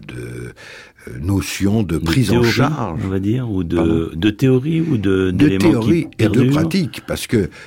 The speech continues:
Speaker 1: euh, Henri Laborie était plutôt théoricien, c'était beaucoup un homme de laboratoire, et Pierre Huguenard mettait en application,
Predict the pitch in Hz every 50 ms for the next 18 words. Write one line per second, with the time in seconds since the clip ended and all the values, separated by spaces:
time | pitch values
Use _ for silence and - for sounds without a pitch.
0 | - - - 73 78 76 85 101 101 113 120 104 92 82 80 92 92 82 90 98
1 | 92 87 80 73 67 65 64 - - 76 73 69 65 62 - _ _ _ - 67
2 | 71 - - 78 - - - 87 78 69 78 80 - - - - 170 170 156 131
3 | 127 - - 127 - 135 - 127 - - - 76 73 78 76 73 69 67 67 67
4 | 73 73 73 71 - - - - - 98 113 131 135 135 123 104 80 - - -
5 | - - - - 90 82 - 110 98 87 - - 98 85 73 80 98 117 127 123
6 | 104 90 90 87 82 - - 101 92 - - - - - 87 90 98 107 - -
7 | 95 90 - - 82 - - - 139 170 160 135 -